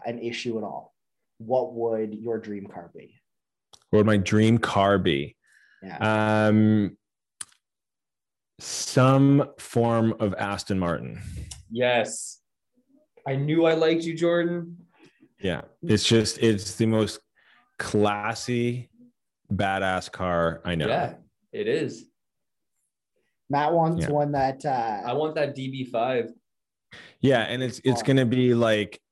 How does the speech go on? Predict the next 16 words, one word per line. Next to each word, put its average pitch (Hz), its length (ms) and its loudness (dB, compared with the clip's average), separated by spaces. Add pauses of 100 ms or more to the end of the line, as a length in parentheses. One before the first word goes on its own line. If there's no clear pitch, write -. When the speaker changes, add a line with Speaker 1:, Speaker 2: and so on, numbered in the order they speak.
(760)
Speaker 2:
black 107 540 0
on 107 260 -6
black 101 280 2
on 101 120 -6
black 95 280 0
on 92 140 -6
black. 107 340 -2
Like, 98 300 -6
no, 110 480 2 (400)
I'm 113 260 4
not 117 300 2
the, 113 240 4
like, 104 280 2
orange 104 500 0
Lambo 98 440 0
guy. 113 460 -4